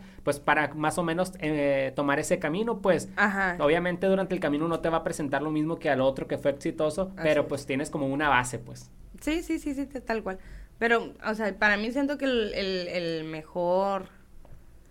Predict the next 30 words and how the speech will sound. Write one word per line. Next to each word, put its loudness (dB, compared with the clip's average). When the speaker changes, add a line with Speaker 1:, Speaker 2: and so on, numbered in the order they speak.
Speaker 2:
pues, 4
la 4
mejor 0
escuela -2
es -6
co-, -18
bien -6
profunda, -8
yo. -10
Es -2
la 2
vida, -6
güey. -20
Es 0
la 0
vida 0
y -2
te 2
tienes 0
que 0
caer -4
para 0
poder -2
agarrar -4
el -8
pedo. -10
Speaker 1:
La -2
vida 2
es -4
dura. -2